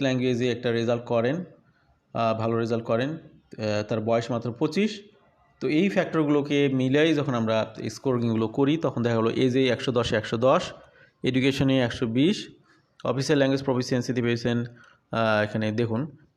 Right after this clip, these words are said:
ফ্রেঞ্চ ল্যাঙ্গুয়েজ জানা ছিল এবং ইংলিশ জানা ছিল, সিএলবি নাইন, এদিকে সিএলবি, আহ, সেভেন, এনসিএলসি, যেটা নিয়ে গতকালকে কথা বলেছি, এই দুইটা মিলে তার একশো ছত্রিশ পেয়েছেন। কানাডিয়ান ওয়ার্ক এক্সপিরিয়েন্সে দুই বছর ছিল, এই জন্য তিপ্পান্ন পেয়েছেন।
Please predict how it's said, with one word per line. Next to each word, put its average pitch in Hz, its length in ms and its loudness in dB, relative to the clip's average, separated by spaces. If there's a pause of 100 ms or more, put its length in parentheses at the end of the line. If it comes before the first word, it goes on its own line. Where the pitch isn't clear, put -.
ফ্রেঞ্চ 185 280 2
ল্যাঙ্গুয়েজ 160 320 2
জানা 143 180 4
ছিল 151 240 2
এবং 139 220 2
ইংলিশ 127 280 2
জানা 110 180 0
ছিল, 123 280 0
সিএলবি 123 360 0
নাইন, 131 260 0
এদিকে 120 280 0
সিএলবি, 127 480 -2
আহ, - 880 -2
সেভেন, 117 460 0
এনসিএলসি, 127 800 0 (560)
যেটা 123 200 0
নিয়ে 117 120 0
গতকালকে 117 380 0
কথা 110 200 -2
বলেছি, 104 340 -6 (380)
এই - 60 -4
দুইটা 131 220 2
মিলে 135 180 2
তার 139 120 2
একশো 120 220 -2
ছত্রিশ 135 360 -4
পেয়েছেন। 156 380 -2
কানাডিয়ান 135 340 0
ওয়ার্ক 123 240 0
এক্সপিরিয়েন্সে 127 540 -2 (360)
দুই 127 80 2
বছর 123 240 2
ছিল, 127 140 -2
এই 117 80 2
জন্য 113 160 0
তিপ্পান্ন 131 380 0
পেয়েছেন। 147 380 0